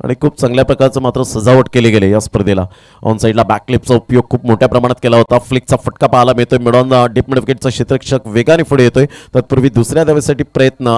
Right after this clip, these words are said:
आणि फेकी येईपर्यंत या वेळेला आपण पाहू शकताय दोन धावा. तिसऱ्या धावेसाठी प्रयत्न असेल आणि तीन धावा सहजगत्या पूर्ण केल्या जात आहेत. या तिहेरीने धावसंख्या जाऊन पोहोचते ती फलकावर,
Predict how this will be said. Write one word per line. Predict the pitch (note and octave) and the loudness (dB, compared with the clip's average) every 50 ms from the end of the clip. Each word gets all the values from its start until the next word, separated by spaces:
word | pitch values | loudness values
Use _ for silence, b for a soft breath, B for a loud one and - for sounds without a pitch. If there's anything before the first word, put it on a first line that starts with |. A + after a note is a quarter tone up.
| - - | -4 -4
आणि | A#2 A#2+ A#2 | -4 -4 -4
फेकी | - - C3 B2 - D3+ | -4 -4 -4 -4 -2 -2
येईपर्यंत | C#3+ C3 - C3 B2 A#2+ A2+ | -2 -2 0 -2 -2 -2 -4
या | B2 A#2+ A2 A#2 A2+ | -4 -2 0 2 2
वेळेला | A2+ G2+ A2+ A2+ A2+ | 2 2 0 0 0
आपण | A2+ - - - | 0 -2 -2 -4
पाहू | - A2+ A2+ A2 | -2 -2 -2 0
शकताय | - - A2+ - - - - A2+ | -2 -4 -4 -4 -4 -4 -4 -4
दोन | G#2+ G#2 G2 B2+ C3 C#3 C#3+ C3+ | -4 -2 0 0 0 0 2 2
धावा. | C3 C3+ B2+ A2+ A#2 A2+ A2+ B B B B - - | 2 4 4 4 4 2 2 B B B B -4 -4
तिसऱ्या | D#3 - - D#3+ D#3+ | -2 0 2 2 2
धावेसाठी | D#3 D3+ C#3+ C3+ C#3+ C#3+ C3 C3 | 4 2 2 2 0 0 -2 -2
प्रयत्न | - - C3+ B2+ - C3+ C3 | 0 0 -2 -2 -2 -2 -2
असेल | B2 A#2+ - - A#2+ A2+ A2 A#2 A#2+ b b b b - - | -2 -2 -2 -2 -2 -2 -2 -4 -8 b b b b -10 -6
आणि | G#2+ G#2+ A2 | -6 -4 -6
तीन | G#2 - C3 B2 A#2 A2+ | -6 -6 -6 -6 -4 -2
धावा | A2 A2 G#2 A2 G#2+ | -2 0 0 0 -2
सहजगत्या | - - - C#3+ B2 D3 D#3+ D3 - B2 A2+ - G#2+ G#2+ G#2+ | -2 -4 -4 -2 0 0 0 0 0 -2 0 0 0 0 0
पूर्ण | - - _ - - A#2 G#2+ G#2+ G#2+ - | -2 -4 _ -4 -2 -2 0 -2 -2 -2
केल्या | A2 G#2 G#2 G2+ | 0 0 0 0
जात | G2+ G#2 - - | 0 0 0 0
आहेत. | G#2 G2+ F2+ B B B B B - | -2 -2 -4 B B B B B 0
या | A#2 B2 | 0 2
तिहेरीने | - - C3+ C#3 E3+ F3+ F3 E3+ F#3 G3 F#3+ - - B2 A2 | 2 4 4 4 4 4 4 2 2 2 0 0 -4 -2 2
धावसंख्या | A#2+ C3 D3+ D3 D3+ E3+ D#3 D#3+ D3 | 2 2 2 0 -2 -4 -2 0 2
जाऊन | D3 C#3 D3 | 2 2 2
पोहोचते | C#3 D3+ D3 - - C#3 | 0 -2 -2 0 -2 -2
ती | B2 A#2 | -2 -4
फलकावर, | - - - A#2+ A#2 - F3 F3+ D#3 C#3+ A#2+ - | -2 0 0 0 2 4 4 4 4 4 2 0